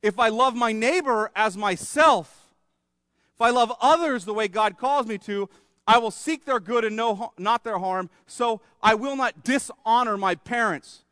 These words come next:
Fifth commandment. Those are some of my neighbors. I won't dishonor them either by disobeying them, if there are any children in here, nor by dishonoring them in the way Jesus talks about in Matthew fifteen, when he says that as your parents become elderly, you have the financial obligation to take care of them.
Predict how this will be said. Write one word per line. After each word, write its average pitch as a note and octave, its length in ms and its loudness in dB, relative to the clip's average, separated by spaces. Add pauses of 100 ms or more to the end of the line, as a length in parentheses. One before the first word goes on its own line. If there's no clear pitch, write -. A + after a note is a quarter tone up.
(120)
Fifth G#3 200 -6
commandment. G3 220 -6 (140)
Those B3+ 280 2
are G#3 100 -6
some A3+ 200 -6
of A3 60 -8
my G#3+ 120 0
neighbors. G#3+ 680 -6 (540)
I G3+ 80 4
won't A#3 220 0
dishonor B3 420 -2
them A3+ 200 0
either G#3+ 300 0
by F#3+ 160 0
disobeying F#3+ 800 -4
them, D#3 420 -8
if - 120 -20
there E3+ 120 -10
are - 40 -6
any C#3+ 100 -10
children C#3+ 340 -14
in C#3 100 -14
here, D3 240 -14 (680)
nor C4 320 -2
by A3 180 2
dishonoring A3 500 -4
them G#3+ 140 -6
in G#3 40 -10
the F#3+ 60 -10
way G3+ 140 -6
Jesus G#3+ 340 -12
talks G#3+ 280 -6
about G3+ 160 -2
in E3+ 80 -4
Matthew G3 340 -4
fifteen, A3 640 -8 (380)
when G3+ 160 -6
he G#3 80 -4
says A#3 300 -4
that G3+ 80 -2
as G#3 180 0
your G3 180 -6 (180)
parents A#3+ 340 -2
become G3 420 -4
elderly, G3+ 580 -2 (200)
you A#3 120 -4
have A#3 100 0
the F3+ 60 -2
financial G#3+ 480 -4
obligation F#3+ 680 -2
to D3+ 60 -10
take E3+ 220 -10
care G#3 220 -6
of C#3 120 -6
them. A2+ 280 -20